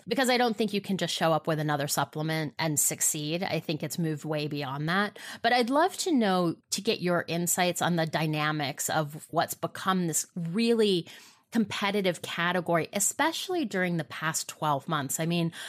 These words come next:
I know that you saw amazing growth, as most people did in the category, but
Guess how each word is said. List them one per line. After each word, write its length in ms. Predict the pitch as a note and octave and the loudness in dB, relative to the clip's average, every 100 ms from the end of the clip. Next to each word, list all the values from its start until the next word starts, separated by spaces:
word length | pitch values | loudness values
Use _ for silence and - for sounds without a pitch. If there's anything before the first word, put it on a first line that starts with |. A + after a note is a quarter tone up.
| - | -4
I 80 | G3+ | 2
know 160 | A3+ A#3+ | 4 4
that 120 | G#3 | 2
you 140 | E3+ | 0
saw 440 | F3+ - E3 D#3+ D3+ _ - | 0 2 2 2 0 _ 2
amazing 720 | F#3 F#3+ F3+ F3+ D#3+ D3+ D3 | 4 4 4 2 2 0 -2
growth, 420 | D3 C#3 D3 E3 - | 2 2 2 0 -2
as 180 | D#3 | -2
most 260 | D#3 D#3 - | 0 0 0
people 320 | - C3+ C3+ | -6 -6 -6
did 200 | C3+ C#3 | -4 -6
in 100 | C3+ | -4
the 60 | C#3 | -6
category, 720 | - B2+ C3+ C#3 C3 C3+ D3 | -4 -4 -4 -6 -4 -2 -2
but 340 | - D#3+ C3+ | 0 0 0